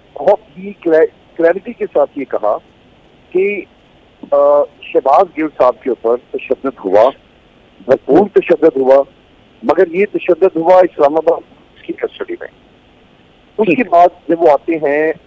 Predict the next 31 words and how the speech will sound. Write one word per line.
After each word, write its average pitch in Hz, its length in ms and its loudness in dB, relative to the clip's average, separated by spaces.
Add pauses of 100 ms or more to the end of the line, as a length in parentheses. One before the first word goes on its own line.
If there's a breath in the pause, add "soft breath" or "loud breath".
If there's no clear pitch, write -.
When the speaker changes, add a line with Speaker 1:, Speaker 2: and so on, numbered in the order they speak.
(120)
Speaker 1:
हमारी 123 300 -4
custody 123 560 -6
में, 117 120 -4
यानी 123 340 -6
कि 120 160 -8 (600)
पंजाब 117 500 -2
की 139 100 -6
एक 127 80 -6 (120)
prison 123 280 -8 (100)
अजाला 110 300 -2
जेल 110 300 -4
में, 110 200 -8 (640)
तो 156 60 -6
मैडम, 139 280 0
Speaker 2:
हम्म। 147 160 -2
Speaker 1:
आप 147 160 2
मुझे 165 240 -8
बताएं, 151 360 -2 (180)
is 123 60 -12
it 170 120 -4 (120)
possible 185 460 -4
कि 185 380 -4 (560)
मैं 160 400 2 (560)
prison 151 280 -2
का 170 160 0
minister 127 360 -4
हूँ 120 280 -4 (640)
और 156 140 4
एक 160 100 -2
Speaker 2:
हम्म। 175 100 2
Speaker 1:
कैदी, 208 360 -4